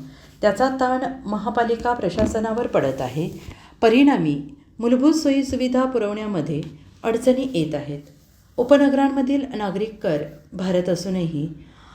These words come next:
त्यांना विकास कामांचा लाभ मिळत नाही आणि ही बाब लक्षात घेऊन स्वतंत्र महानगरपालिका तयार होणं गरजेचं आहे. याबाबत मुख्यमंत्र्यांशी संवाद सुरू आहे. लवकरच मुख्यमंत्र्यांशी संवाद सुरू आहे.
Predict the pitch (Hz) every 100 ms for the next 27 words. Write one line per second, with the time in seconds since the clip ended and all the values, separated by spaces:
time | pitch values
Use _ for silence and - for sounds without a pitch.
0 | - - _ - 240 240 277 277 202 208
1 | - 254 277 277 254 254 262 254 202 165
2 | 165 156 156 147 139 170 - - - 170
3 | 170 190 185 180 180 - 208 202 208 226
4 | 247 - - - - - - 247 269 269
5 | 294 262 247 254 254 262 202 185 214 220
6 | 202 202 202 214 190 143 151 160 170 165
7 | 190 185 151 160 160 143 - - - -
8 | - 233 226 - 277 254 269 254 277 277
9 | 214 185 185 190 165 151 147 202 - -
10 | 170 165 160 185 143 - - - - -
11 | 226 220 269 254 247 254 254 277 240 175
12 | 180 180 - 185 220 196